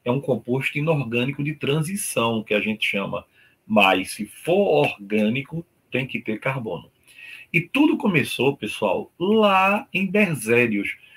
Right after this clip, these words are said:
quando ele teve a teoria da força vital. O que era a teoria da força vital? Era uma teoria que dizia,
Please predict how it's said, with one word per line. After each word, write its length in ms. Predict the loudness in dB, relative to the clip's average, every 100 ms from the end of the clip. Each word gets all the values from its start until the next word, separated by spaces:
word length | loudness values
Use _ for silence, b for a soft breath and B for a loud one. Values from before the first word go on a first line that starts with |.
| b b
quando 220 | 0 2
ele 200 | -2 -4 0
teve 240 | 0 2
a 80 | -2
teoria 640 | 2 2 4 2 2 2
da 140 | 2 0
força 360 | -2 -4 -4
vital. 480 | -8 -4 -2 -2 -2 _ _ _ _ _ -8
O 80 |
que 140 | 2 4
era 120 | 4
a 40 |
teoria 440 | 2 0 2 2 2
da 140 | 0
força 320 | -2 -4 -2
vital? 460 | -4 -4 -4 -4 -6 _ _ _ _
Era 140 | -8 -8
uma 100 | -4
teoria 460 | -2 0 0 -2
que 120 | -4
dizia, 520 | -6 -6 -6 -4 -4